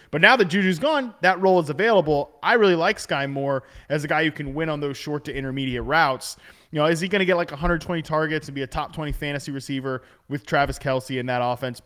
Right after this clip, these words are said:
Probably not, but I do love drafting him, and I will probably rank him ahead of consensus when the time comes.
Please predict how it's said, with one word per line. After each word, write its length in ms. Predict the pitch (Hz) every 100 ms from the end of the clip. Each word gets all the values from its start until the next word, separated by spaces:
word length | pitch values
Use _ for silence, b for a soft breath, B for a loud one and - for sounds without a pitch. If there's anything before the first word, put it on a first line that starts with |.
| _
Probably 380 | - 233 190 147
not, 500 | 143 151 123 113 _
but 100 | 160
I 100 | 165
do 200 | 143 185
love 400 | 135 131 147 127
drafting 460 | 123 127 123 131 120
him, 160 | 123
and 80 | 117
I 80 | 127
will 100 | 123
probably 280 | 147 131 120
rank 260 | 117 117
him 120 | 120
ahead 200 | 107 113
of 80 | 107
consensus 580 | 104 95 117 107 101 95
when 160 | 107 101
the 60 |
time 280 | 92 101 92
comes. 440 | 110 85 - -